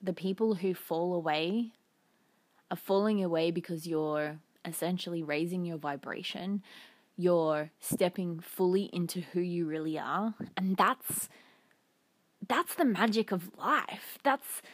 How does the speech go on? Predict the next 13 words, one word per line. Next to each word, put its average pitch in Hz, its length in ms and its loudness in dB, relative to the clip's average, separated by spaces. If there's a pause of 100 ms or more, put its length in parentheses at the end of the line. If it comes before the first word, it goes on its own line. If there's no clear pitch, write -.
(140)
the 196 60 -4
key 262 540 8
to - 180 -6
life, 170 380 -2
if 160 160 -2
you 185 140 2
will. 170 300 2 (1080)
Stepping 269 380 4
into 247 260 6
who 202 120 2
you 233 180 2
really 226 320 0
are. 277 420 0